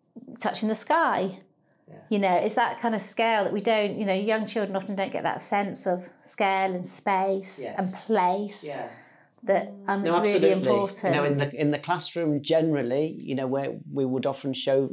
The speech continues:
Speaker 2: show the children, you know, images
Speaker 1: Yeah.
Speaker 2: of things. You know, we, we haven't got that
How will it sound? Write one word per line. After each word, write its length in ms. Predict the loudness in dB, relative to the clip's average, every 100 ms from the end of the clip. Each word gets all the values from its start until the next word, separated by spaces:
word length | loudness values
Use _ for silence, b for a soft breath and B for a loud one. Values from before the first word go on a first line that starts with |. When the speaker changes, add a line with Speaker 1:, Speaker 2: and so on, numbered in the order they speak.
| -6
Speaker 2:
show 240 | -2 0
the 120 | 2 0
children, 440 | -2 0 0 -2 -2
you 100 | -2
know, 120 | 0
images 640 | 0 0 0 -2 -2 -4
Speaker 1:
Yeah. 200 | -6 -8 -2
Speaker 2:
of 180 | -2 0
things. 360 | -2 -2 -4 0
You 80 |
know, 120 | 0 2
we, 280 | 2 0 2
we 100 | -2
haven't 380 | -2 -4 -4 -2
got 260 | -2 0
that 360 | -2 -2 -6